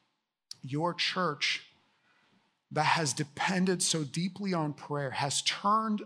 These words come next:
to prayer, and has experienced an outpouring of your Spirit,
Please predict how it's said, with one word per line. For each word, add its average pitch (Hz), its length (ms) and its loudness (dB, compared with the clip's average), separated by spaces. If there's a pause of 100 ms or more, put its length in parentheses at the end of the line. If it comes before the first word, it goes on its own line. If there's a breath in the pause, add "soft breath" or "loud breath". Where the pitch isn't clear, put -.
to 151 120 -6
prayer, 170 480 -2 (1800)
and 156 100 0
has 147 140 0
experienced 190 1160 0
an 160 160 -4
outpouring 180 920 2
of 135 120 -4
your 139 140 -8
Spirit, 156 580 -4